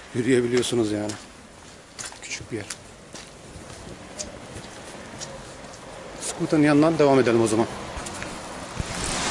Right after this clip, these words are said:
Arkadaşlar, normalde on sekiz yaşından aşağılar süremiyor. Burada çocuklar da sürüyor. Bunlar işte.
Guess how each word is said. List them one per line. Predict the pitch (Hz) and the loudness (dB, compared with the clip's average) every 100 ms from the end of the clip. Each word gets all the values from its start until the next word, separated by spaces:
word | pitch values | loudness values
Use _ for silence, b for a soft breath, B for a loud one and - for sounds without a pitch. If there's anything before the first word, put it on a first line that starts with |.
| - | 2
Arkadaşlar, | 139 170 170 170 | 6 6 8 10
normalde | 165 170 180 180 | 10 10 10 10
on | 185 | 10
sekiz | 185 185 | 8 6
yaşından | 185 175 180 | 6 8 6
aşağılar | 175 185 185 | 8 8 8
süremiyor. | 170 196 185 185 185 | 6 8 8 8 6
Burada | 180 180 - - - - - - | 2 2 0 -2 0 0 0 4
çocuklar | 185 165 190 180 | 6 8 8 10
da | 165 | 8
sürüyor. | - 135 127 117 - - - - - - - - - | 6 6 6 4 0 -2 -2 0 0 0 2 2 4
Bunlar | 156 151 | 6 8
işte. | 139 - | 8 6